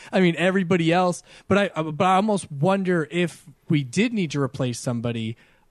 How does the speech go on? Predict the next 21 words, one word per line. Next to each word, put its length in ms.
I 140
have 180
the 140
utmost 360
faith 440
that 300
Kevin 320
Feige 420
would 120
have 120
found 600
an 180
actor 380
that 180
would 220
have 520
done 160
a 60
fantastic 560
job, 320
'cause 260